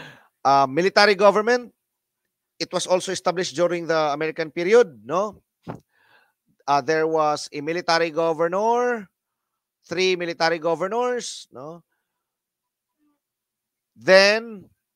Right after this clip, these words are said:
civil governor, governors, then Commonwealth. Okay, very good.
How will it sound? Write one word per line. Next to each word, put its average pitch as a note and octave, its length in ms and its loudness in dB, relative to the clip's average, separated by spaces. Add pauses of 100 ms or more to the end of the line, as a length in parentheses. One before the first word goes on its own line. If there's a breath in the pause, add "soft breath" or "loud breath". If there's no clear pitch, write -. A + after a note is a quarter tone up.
(520)
civil G#3+ 440 2
governor, G#3 880 0 (680)
governors, G3+ 720 -4 (180)
then D3+ 380 -4 (500)
Commonwealth. C3 540 -6 (380)
Okay, F#2 920 -16
very G2+ 160 -20
good. C#3 420 -2